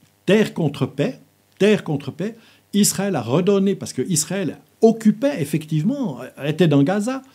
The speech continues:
Ils se sont retirés, ils ont retiré la population juive de Gaza.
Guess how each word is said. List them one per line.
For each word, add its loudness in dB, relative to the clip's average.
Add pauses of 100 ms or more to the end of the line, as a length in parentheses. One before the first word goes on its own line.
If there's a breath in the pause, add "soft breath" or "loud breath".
(280 soft breath)
Ils 0
se -2
sont -2
retirés, 0
ils 0
ont -2
retiré 2
la 4
population -2
juive -4
de 0
Gaza. -4